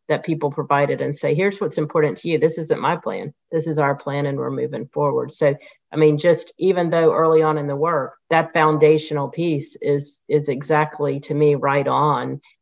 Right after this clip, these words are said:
in terms of how you have, how you set the, the, the path moving forward. So, you know, I just, with your, your, uh, background and expertise, I, I love, I love the, I love that you came in with a,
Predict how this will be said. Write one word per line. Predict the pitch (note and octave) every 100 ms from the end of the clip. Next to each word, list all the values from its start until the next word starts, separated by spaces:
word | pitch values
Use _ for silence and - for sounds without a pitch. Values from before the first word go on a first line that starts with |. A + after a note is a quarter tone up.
| -
in | C#3+
terms | C#3 C#3+ C#3
of | C3
how | C#3
you | C#3 C3+
have, | C3 - - C3+ -
how | D3+ C#3+
you | C3
set | C#3 - C3+ C#3
the, | B2 A#2+ A#2 - _
the, | C#3+ C3+ B2 -
the | C#3+
path | C#3 D3 C#3 C#3+
moving | C#3+ C3+ C#3
forward. | D3 C#3+ C3 G#2 D3 _ _ _ _ _ _
So, | - F#3 -
you | F#3+ G3+
know, | A3 G3+
I | F#3+
just, | F#3+ - - -
with | F#3 F#3
your, | A#3+ A#3 -
your, | F#3+ G3+ G3+
uh, | F#3 D#3
background | D#3 F#3+ F#3+ G3 F#3 F3
and | D#3
expertise, | D#3+ - - D#3+ D3+ E3 D#3 D3+ D3 -
I, | C#3 -
I | D#3+ D#3+
love, | E3 F#3 F3+ E3 _
I | -
love | F3 F#3 G3+ F3+
the, | D#3 C#3+ C#3 D3 _ _ -
I | F3
love | F#3 F#3+ F#3+
that | -
you | E3 D#3+
came | D#3+ - E3+ D#3+
in | D3 D3 D3+ -
with | D3 C#3+ -
a, | B2